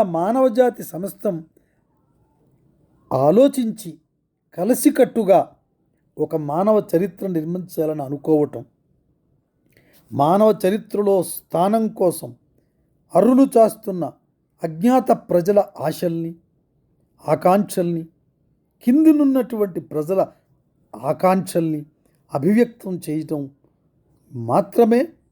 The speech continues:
గొప్పదైనటువంటి అధ్యయనం చరిత్రకి. ఎన్నో వందల ఏళ్ళు పాతాళకు, పాతాళానికి అణగద్రొక్కబడి అధమామమైన, అధమాధమమైన బానిసత్వంలో మ్రగ్గుతూ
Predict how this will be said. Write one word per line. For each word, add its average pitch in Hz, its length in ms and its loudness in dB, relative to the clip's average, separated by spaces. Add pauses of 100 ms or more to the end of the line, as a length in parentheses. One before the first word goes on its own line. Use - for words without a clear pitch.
(140)
గొప్పదైనటువంటి 147 1040 -4 (500)
అధ్యయనం 127 480 -4 (340)
చరిత్రకి. - 560 -12 (1000)
ఎన్నో 175 300 2 (460)
వందల 175 380 0 (120)
ఏళ్ళు 196 300 2 (540)
పాతాళకు, 214 640 2 (100)
పాతాళానికి 214 800 0
అణగద్రొక్కబడి 208 800 -2 (540)
అధమామమైన, 220 720 2 (400)
అధమాధమమైన 226 880 2
బానిసత్వంలో 202 840 -4
మ్రగ్గుతూ 165 520 -4